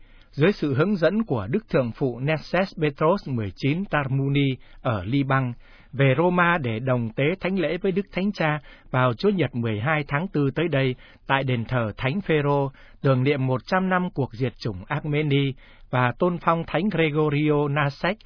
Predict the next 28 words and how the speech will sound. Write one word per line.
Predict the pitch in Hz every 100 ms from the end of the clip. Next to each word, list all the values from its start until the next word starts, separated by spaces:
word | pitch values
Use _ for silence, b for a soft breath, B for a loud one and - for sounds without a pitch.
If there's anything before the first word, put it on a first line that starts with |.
| b b
người | 127 110
Armeni, | - 160 147 139 139 139 131 127
làm | 120 113 90
tiến | 139 175
sĩ | - 160
hội | 156 110 104
thánh. | 123 123 151 - - - - - - - - -
Tại | 143 147
buổi | 135 104 -
tiếp | 202 -
kiến, | 160 202 226 b -
Đức | 190
Thánh | - 226
Cha | 214 190
mời | 147 123 110
gọi | 127 123
mọi | 117 131 127
người | 120 120 113
cầu | 127 117
nguyện | 113 123 117
cho | 113 127
những | 180
người | 202 127 107
con | - 160 160
của | 117 95
dân | 160 160
tộc | 127 104
Armeni | - 117 151 151 147 143